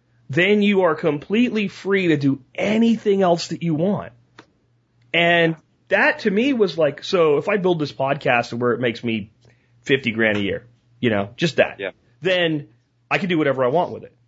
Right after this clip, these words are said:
Speaker 1: So that was my, my first goal out of my podcast, to, to get it up to about a fifty thousand dollar in, in revenue. And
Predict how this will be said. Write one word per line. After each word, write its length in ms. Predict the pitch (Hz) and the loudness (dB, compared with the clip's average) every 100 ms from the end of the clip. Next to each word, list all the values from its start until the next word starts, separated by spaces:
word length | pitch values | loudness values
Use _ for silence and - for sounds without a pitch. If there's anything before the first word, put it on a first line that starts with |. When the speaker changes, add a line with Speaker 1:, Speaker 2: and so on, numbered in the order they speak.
| _ _ _ - | _ _ _ -4
Speaker 1:
So 120 | 165 | 0
that 100 | 196 | 2
was 120 | 165 | 2
my, 200 | 160 160 | 0 0
my 260 | 135 147 143 | 0 0 2
first 320 | 160 143 135 | 2 0 0
goal 160 | 131 | 0
out 120 | 120 117 | 2 0
of 40 | |
my 120 | 117 | -2
podcast, 560 | 117 147 139 120 95 - | -4 -4 -2 -2 -4 -4
to, 80 | 120 | -6
to 160 | 123 | -6
get 280 | 120 110 123 | -6 0 2
it 140 | 135 113 | 2 2
up 200 | 120 127 | -2 0
to 120 | 120 | 0
about 160 | 113 | 0
a 40 | 104 | 0
fifty 220 | 120 113 | -4 -4
thousand 280 | 110 104 104 | -2 -2 0
dollar 240 | 104 107 107 | 0 2 0
in, 140 | 107 | -2
in 220 | 110 104 120 | -8 -4 0
revenue. 500 | 147 175 104 113 - - _ _ _ _ - | 0 0 0 -2 -4 -16 _ _ _ _ 0
And 480 | 143 139 135 120 | 2 4 2 -2